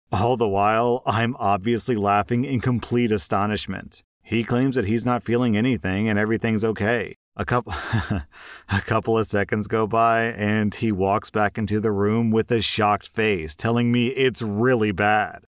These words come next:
He got in the shower trying to wash it all off and also demanded a bowl of milk to dip them in.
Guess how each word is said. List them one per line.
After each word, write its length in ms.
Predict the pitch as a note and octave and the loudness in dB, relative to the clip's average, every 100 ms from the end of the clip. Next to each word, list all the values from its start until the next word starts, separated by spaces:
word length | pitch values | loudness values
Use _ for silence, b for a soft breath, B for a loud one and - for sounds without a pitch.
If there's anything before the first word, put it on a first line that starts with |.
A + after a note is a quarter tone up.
| - | -6
He 200 | C#3 A#2+ | -2 0
got 260 | A2+ C#3+ | 0 0
in 60 | D#3 | 0
the 100 | D#3 | -2
shower 380 | - G2+ A#2 C3 | 2 2 2 0
trying 320 | - A2+ A#2+ | 0 0 0
to 100 | A2+ | 0
wash 340 | F#2+ G2 G#2 | 2 0 0
it 80 | A2+ | -4
all 220 | G#2+ G#2 | -2 0
off 440 | F2+ F#2 G#2+ A2 - | 0 0 0 -2 -8
and 320 | G#2+ G#2+ A2+ - | -6 -2 -2 -2
also 400 | G#2+ G#2 G#2+ C3+ | -2 -2 0 -2
demanded 460 | A#2+ G#2+ G2+ G#2 A#2 | 0 2 2 2 0
a 80 | G#2 | 0
bowl 300 | G2 G2+ A2 | 0 0 0
of 120 | F2+ | 0
milk 240 | G2 G#2+ | 0 0
to 120 | - | -2
dip 260 | E2+ G2+ - | -2 -2 -2
them 160 | G2+ F#2 | -4 -4
in. 340 | F2+ - - | -6 -10 -16